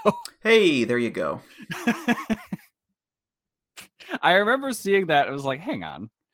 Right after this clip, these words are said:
Speaker 1: 'Cause I actually, at the, at that time, I wasn't really following, uh, Ring of Honor. So I see him, I'm like, "Is that the Spirit Squad guy?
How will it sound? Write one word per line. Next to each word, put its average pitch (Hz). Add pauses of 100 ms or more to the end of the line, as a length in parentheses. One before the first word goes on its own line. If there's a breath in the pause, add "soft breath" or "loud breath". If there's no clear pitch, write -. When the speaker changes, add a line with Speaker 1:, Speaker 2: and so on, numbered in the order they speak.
(140 soft breath)
Speaker 1:
'Cause 180
I 208
actually, 220
at 156
the, 156 (100)
at 147
that 139
time, 160
I 151
wasn't 131
really 135
following, 107 (100)
uh, 92
Ring 92
of 85
Honor. 82 (480)
So 107
I 104
see 123
him, 123
I'm 120
like, 117
"Is -
that 480
the -
Spirit 349
Squad 294
guy? 285